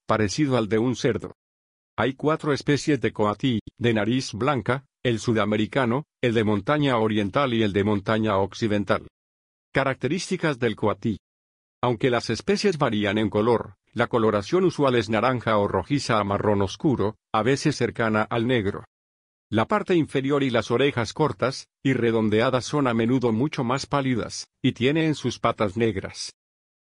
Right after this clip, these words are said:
El coatí tienen un hocico notablemente alargado y una cola larga,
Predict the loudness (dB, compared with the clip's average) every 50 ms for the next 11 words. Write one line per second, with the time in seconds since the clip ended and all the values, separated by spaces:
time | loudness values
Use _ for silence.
0 | _ _ -2 -2 -2 -2 -2 -2 -2 -2 -2 -4 -4 -2 2 2 2 4 2 2
1 | 2 2 2 0 0 -2 -2 -2 0 0 0 0 0 0 0 0 2 2 2 2
2 | 2 2 0 0 0 0 2 2 0 0 0 0 0 2 2 2 2 2 2 2
3 | 2 2 2 0 0 0 0 2 2 2 2 0 0 0 0 0 0 0 -2 -2